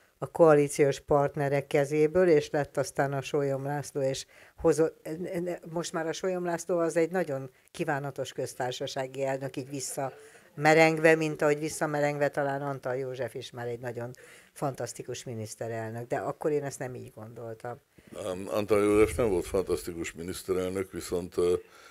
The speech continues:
Speaker 2: mondtam az elején, hogy ízig-vérig demokrata volt, tehát ő tényleg demokrata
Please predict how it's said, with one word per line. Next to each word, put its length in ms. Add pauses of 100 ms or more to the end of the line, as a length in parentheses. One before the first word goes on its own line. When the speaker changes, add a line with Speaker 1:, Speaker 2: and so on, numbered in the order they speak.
(160)
Speaker 2:
mondtam 480
az 140
elején, 420
hogy 140
ízig-vérig 680
demokrata 580
volt, 200
tehát 260
ő 80
tényleg 400
demokrata 580